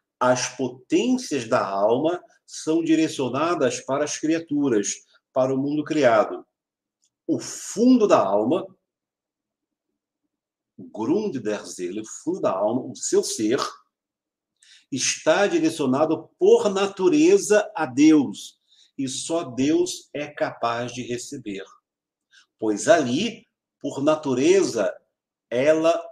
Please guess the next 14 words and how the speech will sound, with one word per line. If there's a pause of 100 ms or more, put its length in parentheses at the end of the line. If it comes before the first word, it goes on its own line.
nada (360)
recebe (340)
a
não
ser (240)
somente (160)
o
ser (260)
divino, (560)
sem
qualquer
meio. (640)
Fecha
aspas.